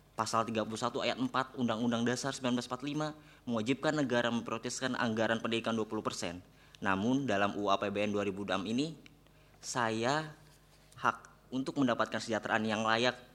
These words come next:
dan hak siswa saya untuk mendapatkan fasilitas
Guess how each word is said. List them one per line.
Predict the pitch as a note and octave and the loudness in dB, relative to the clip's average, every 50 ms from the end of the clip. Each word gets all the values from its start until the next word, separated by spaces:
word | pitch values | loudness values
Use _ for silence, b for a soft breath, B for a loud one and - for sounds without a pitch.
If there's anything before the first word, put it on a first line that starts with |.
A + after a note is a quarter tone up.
| - | -6
dan | - G#2+ G2+ - | -4 -4 -4 -2
hak | - D3+ - - - - | -2 -2 -2 -4 -16 -12
siswa | - - D3 C#3 - - C#3 C#3 | -6 -6 -6 -4 -4 -6 -4 -2
saya | - D3+ D3 | 0 0 0
untuk | C3+ B2+ A#2+ | 0 0 0
mendapatkan | B2 A#2+ A#2 A2+ - A2+ - - A2+ A2 | 0 0 0 0 0 -2 -4 -4 -4 -4
fasilitas | A2 A2+ B2 A#2 A#2 A#2 A#2 A2+ - - - | -4 -6 -4 -4 -4 -2 -2 -4 -4 -4 -16